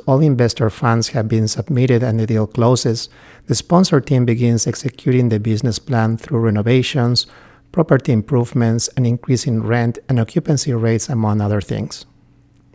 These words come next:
This is when your passive investing begins, and you need to be on the lookout for the items we have discussed today.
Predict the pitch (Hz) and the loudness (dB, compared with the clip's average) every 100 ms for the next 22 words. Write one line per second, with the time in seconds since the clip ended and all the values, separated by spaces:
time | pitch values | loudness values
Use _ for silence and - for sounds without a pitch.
0 | _ _ _ _ _ _ - - _ - | _ _ _ _ _ _ -20 -20 _ -2
1 | 127 123 113 113 107 104 - 110 - 117 | 0 2 2 2 2 0 2 2 0 -2
2 | 107 104 107 - 113 107 127 160 135 - | -2 0 -2 -2 -2 0 0 0 0 -6
3 | - - - - 135 123 143 143 127 123 | -20 -20 -20 -2 2 4 4 4 2 0
4 | 131 113 117 113 110 104 123 127 120 113 | 0 2 2 2 2 0 0 0 -2 -2
5 | - 127 113 110 - 117 113 113 110 - | -2 0 0 0 -2 0 0 0 -2 -2
6 | 123 117 107 110 - 117 95 - 107 101 | -2 -2 -2 -2 -2 -4 -4 -4 -2 -2
7 | 131 | -4